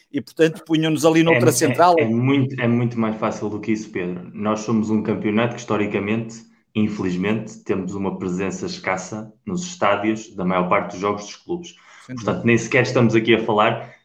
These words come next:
Speaker 2: de uma Bundesliga ou de uma Premier League, em que eles têm de estar aqui a gerir que os estádios têm a máxima ocupação e, portanto, estamos aqui a falar de que cada jogo leva entre vinte e cinco a cinquenta e pico mil pessoas todas as semanas.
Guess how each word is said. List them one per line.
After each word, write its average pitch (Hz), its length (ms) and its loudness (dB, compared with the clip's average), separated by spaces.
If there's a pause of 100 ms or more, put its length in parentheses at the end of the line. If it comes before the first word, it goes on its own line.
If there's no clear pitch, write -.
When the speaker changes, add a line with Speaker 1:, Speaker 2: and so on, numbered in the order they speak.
Speaker 2:
de 104 80 -8
uma 107 120 4
Bundesliga 107 760 4
ou 107 100 2
de 101 60 -6
uma 104 200 0
Premier 107 320 4
League, 107 420 0 (260)
em 117 100 0
que 117 80 0
eles 110 140 4
têm 117 180 4
de 107 60 2
estar 107 240 2
aqui 113 240 4
a - 20 6
gerir 104 640 4 (160)
que 117 80 -4
os 113 80 -2
estádios 113 320 -2
têm 117 220 0
a - 20 2
máxima 110 460 2
ocupação 107 640 -6
e, 110 80 -2
portanto, 104 400 -6
estamos 104 300 -6
aqui 104 160 -2
a - 100 0
falar 104 300 0
de - 80 -8
que - 100 -20
cada 104 220 0
jogo 104 600 -4
leva 101 580 -2
entre 98 260 -10
vinte 101 180 -6
e 92 40 -14
cinco 107 580 -6
a 98 100 -10
cinquenta 92 500 -6
e 90 140 -4
pico 98 240 -10
mil 98 140 -8
pessoas 95 560 -6
todas 101 440 0
as 95 120 -4
semanas. - 480 -16